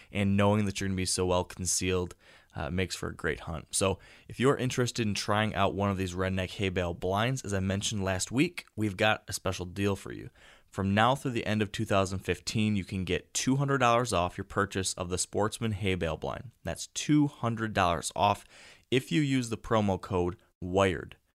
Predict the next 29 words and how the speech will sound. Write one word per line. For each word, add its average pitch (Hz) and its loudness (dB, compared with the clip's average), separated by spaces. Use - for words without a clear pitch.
That's 95 0
W 123 2
I 98 2
R 101 4
E 101 -2
D. 92 -4
Use 92 -4
the 87 -4
promo 113 0
code 98 0
wired 87 0
at - -8
checkout. - -2
So - -8
visit 95 0
redneckblinds 104 2
dot 95 0
com 87 -2
and 90 -2
use 90 -2
promo 117 2
code 110 4
wired 98 4
to 101 -4
get 90 -4
two 143 2
hundred 117 0
dollars 90 4
off. - -4